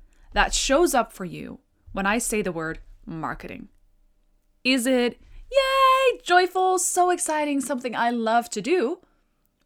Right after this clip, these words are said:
Or is there a little bit of, "Yuck, icky, sticky, flicky, not so nice, not so juicy, not very delicious" type of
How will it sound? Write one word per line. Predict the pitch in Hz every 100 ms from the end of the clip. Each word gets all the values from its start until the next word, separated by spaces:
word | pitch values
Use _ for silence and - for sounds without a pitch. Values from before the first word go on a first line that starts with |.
| _
Or | 285 359 381
is | 330 277
there | 277
a | 262
little | 233 220
bit | 196
of, | 190 - - - -
"Yuck, | 202 240 269 277 - _ - - -
icky, | 320 302 294 294 -
sticky, | - - 285 277 269 269 - -
flicky, | - 269 269 262 262 - -
not | 220 254
so | 277
nice, | 247 240 233 240 233
not | 208 240
so | 262
juicy, | 214 226 214 233 214
not | 185 190
very | 214
delicious" | 214 196 190 202 190
type | - - 196 196
of | 190 185 175 - -